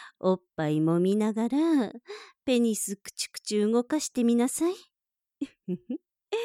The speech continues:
自分だけじゃなくて、私のことも気持ちよくして、楽しませてくれなきゃ嫌よ。うん、あ、あ、うん、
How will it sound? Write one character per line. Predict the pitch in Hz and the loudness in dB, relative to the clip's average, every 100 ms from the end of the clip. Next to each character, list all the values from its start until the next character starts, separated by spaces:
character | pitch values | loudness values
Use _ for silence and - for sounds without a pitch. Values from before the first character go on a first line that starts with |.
| 440 427 415 392 330 _ | -6 -8 -6 -6 -8 _
自 | 175 170 | -2 0
分 | 165 175 190 | 2 0 2
だ | 190 | -2
け | 185 208 | -2 -4
じ | 190 | -2
ゃ | 170 | -2
な | 170 214 | -2 -4
く | - - _ | -8 -20 _
て、 | 151 - - 254 _ - 440 415 - - - | -10 -10 -12 -14 _ -12 -12 -12 -18 -14 0
私 | 226 - 240 - | 0 2 0 2
の | 254 | 0
こ | 247 247 | 0 -2
と | 254 247 | 0 2
も | 226 | 2
気 | 196 240 | 2 2
持 | 233 | 2
ち | 277 - 269 | 0 -2 -2
よ | 285 | -2
く | - 254 | -2 -4
し | - - | -4 -10
て、 | - - 226 247 _ _ | -14 -12 -10 -12 _ _
楽 | 170 156 165 | 0 0 0
し | - | 0
ま | 208 262 | -2 -2
せ | 285 | -4
て | 208 | -4
く | - 185 | -2 0
れ | 185 | 2
な | 196 | 0
き | 190 170 | -2 -2
ゃ | |
嫌 | 160 165 170 269 | 0 2 0 0
よ。 | 320 294 466 _ _ _ _ _ _ _ _ _ _ _ _ - | 0 -2 -4 _ _ _ _ _ _ _ _ _ _ _ _ -14
う | 175 202 294 302 | -10 -6 -2 -2
ん、 | |
あ、 | 190 - 269 - 508 523 508 415 - - | -2 -6 -10 -10 -8 -8 -8 -10 -14 -4
あ、 | 285 339 | 2 4
う | 415 370 339 | 2 -2 -6
ん、 | 311 - 427 440 415 285 - 170 226 | -6 -10 -10 -8 -8 -8 -6 -2 -2